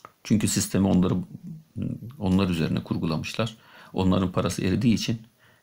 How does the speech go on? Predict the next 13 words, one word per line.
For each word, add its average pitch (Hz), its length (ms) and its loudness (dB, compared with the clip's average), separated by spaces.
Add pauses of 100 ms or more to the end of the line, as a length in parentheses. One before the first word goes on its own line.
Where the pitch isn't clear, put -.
(140)
e, 98 140 -2
adam 92 340 2
tahtalarda 92 680 2
ellerinde 90 440 2
olduğu 82 240 -2
için 95 380 -4
istediği - 360 0
şekilde, 85 400 -2
istediği 92 420 -2
vadeyi 78 300 -2
istediği - 300 -4
şekilde - 300 -2
yönetiyorlar. 90 580 -2